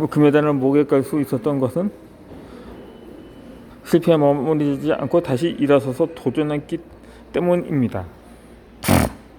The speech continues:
이 청소년기에는 생각의 깊이에 비해 경험 부족, 경험 부족으로 늘 실수와 실패가 뒤따릅니다. 그림을 그리는 과정으로 치면 청소년기는 이제 밑그림을 그리는 스케치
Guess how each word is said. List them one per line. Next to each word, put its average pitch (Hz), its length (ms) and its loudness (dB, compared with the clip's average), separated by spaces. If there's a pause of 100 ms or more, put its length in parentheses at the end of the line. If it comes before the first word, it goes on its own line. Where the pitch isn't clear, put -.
(2750)
이 135 160 2 (100)
청소년기에는 170 1000 0 (580)
생각의 165 540 0
깊이에 147 540 0 (640)
비해 160 180 2 (180)
경험 143 320 4
부족, 135 480 -2
경험 139 340 2
부족으로 139 520 4
늘 147 200 4
실수와 175 560 2
실패가 175 500 -2 (440)
뒤따릅니다. 127 720 0 (1040)
그림을 147 400 4
그리는 143 360 0
과정으로 135 520 2
치면 160 460 -2
청소년기는 180 960 0
이제 156 180 -2
밑그림을 160 580 2
그리는 143 320 0
스케치 - 520 -4